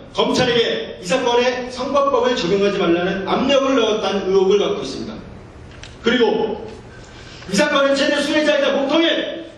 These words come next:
현직 대한민국 대통령 박근혜는 자신은 아무것도 몰랐고 책임진 일도 아니랍니다.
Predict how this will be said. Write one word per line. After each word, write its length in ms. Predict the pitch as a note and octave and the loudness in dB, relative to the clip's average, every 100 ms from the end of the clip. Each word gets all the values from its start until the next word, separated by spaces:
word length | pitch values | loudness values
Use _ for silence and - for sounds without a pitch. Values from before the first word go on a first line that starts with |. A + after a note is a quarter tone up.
| - - - | -20 -20 -2
현직 520 | D#4 D#4+ D#4 - - | 0 2 2 0 -2
대한민국 520 | A#3 C#4+ C#4+ C#4 C4+ | 0 0 0 -2 0
대통령 800 | C4 C4+ D4 C#4 D4 - - - | 0 2 2 2 2 0 -4 -6
박근혜는 680 | - D#4+ E4 F4+ F#4 - - - - - - - - - - - - | -2 0 2 2 2 0 -2 -6 -10 -16 -20 -20 -20 -20 -20 -20 -14
자신은 280 | - G3+ B3+ | -4 -2 0
아무것도 400 | A#3+ F#3+ G#3+ G#3+ | 0 0 0 0
몰랐고 640 | E3 E3 E3+ F3+ F3+ - - - | 2 2 2 0 0 -2 -10 -10
책임진 460 | - G#3+ A#3 F#3+ F3+ D3 | -4 -2 -2 -2 -2 -2
일도 340 | C#3 E3 - - | -2 -2 -4 -10
아니랍니다. 460 | A#2+ B2+ A2 - | -6 -6 -6 -10